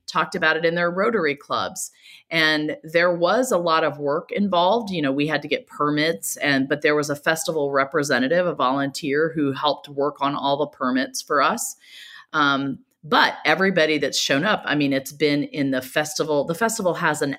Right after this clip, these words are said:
app, which is a phenomenal app. Um, and it's listed in the app as one of the events. It's listed on, you know, Facebook. It's listed in your festival book.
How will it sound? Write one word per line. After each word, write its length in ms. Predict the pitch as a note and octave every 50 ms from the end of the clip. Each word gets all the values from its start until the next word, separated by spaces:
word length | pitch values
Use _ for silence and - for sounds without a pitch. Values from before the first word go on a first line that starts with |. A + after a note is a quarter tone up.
| -
app, 340 | C#3 C#3+ C#3 A#2+ - - -
which 220 | E3 E3 E3 E3 F#3+
is 140 | F3 F3
a 40 | F3+
phenomenal 720 | F3+ - F#3+ F3 E3 D#3+ E3 F#3+ G#3 G3 D#3+ C#3+ C#3+ - -
app. 360 | C3 A#2+ A#2 B2 F3 F#3+ - - _ - - - - - - - -
Um, 560 | D#3+ D#3 D3 D3 D3 C#3+ C#3+ C#3+ C#3+ - - _ _
and 420 | - E3 D#3+ D#3 D3+ D3+ D3+ C#3+ - -
it's 240 | E3+ D3+ - - - - -
listed 420 | D#3+ D3 D3 C#3+ C#3+ - D#3 C#3+ C#3+
in 120 | C#3 C#3
the 120 | C#3 B2 -
app 360 | - B2+ B2+ C#3 F3+ F#3+ -
as 160 | D#3 C3+ - -
one 160 | C#3 C#3 C#3
of 140 | C#3 C3 C#3
the 120 | C#3 C3
events. 520 | B2+ B2 B2+ B2+ C3 D3+ F3 F3+ - -
It's 200 | C3+ B2+ - -
listed 460 | C#3+ C3+ C#3+ C#3+ C#3+ - D#3+ C#3+ C3+ C3
on, 280 | B2+ B2 B2 A#2+ - -
you 120 | E3 C#3
know, 120 | B2 B2
Facebook. 640 | A#2+ - - F#3 F#3+ F#3+ - - - F3+ F3+ F3 F3 D#3
It's 240 | - - - -
listed 380 | C3 C3 B2+ - - - A#2+ A#2+
in 160 | B2+ B2+ C3
your 160 | B2 B2 B2
festival 560 | B2 - B2+ B2 - - C#3 B2+ B2 B2+ B2 B2
book. 300 | A3 A3+ G#3 G3+ G3